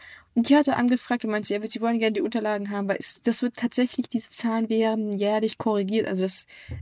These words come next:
der Bildungsausschuss klopft bei den Schulen praktisch an, sagt so, „Hey, euer Unterschied ist irgendwie ein bisschen zu groß, könntet ihr den vielleicht runterschrauben?“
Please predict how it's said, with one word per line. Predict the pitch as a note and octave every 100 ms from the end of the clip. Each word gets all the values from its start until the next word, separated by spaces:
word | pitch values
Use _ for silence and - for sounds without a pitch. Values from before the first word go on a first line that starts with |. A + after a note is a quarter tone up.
| -
der |
Bildungsausschuss | G3 B3 C4+ A#3+ - G#3+ - B3+ C4 -
klopft | - A#3 -
bei | -
den | A3 G#3
Schulen | B3 A#3
praktisch | G#3+ A3 -
an, | A#3
sagt | A3+ A3+
so, | A3+
„Hey, | A3+ B3+ B3
euer | A3+ A#3 A3
Unterschied | A#3 B3 A#3 - A#3
ist | - -
irgendwie | - A#3+ A#3
ein | -
bisschen | C4+ - C#4
zu | C#4 C#4 C#4
groß, | - B3 E4+ -
könntet | C#4+ C#4 D#4
ihr | D4
den | C#4
vielleicht | C4+ B3+ B3 -
runterschrauben?“ | C4+ E4+ A#3+ A3 G3 G#3 B3+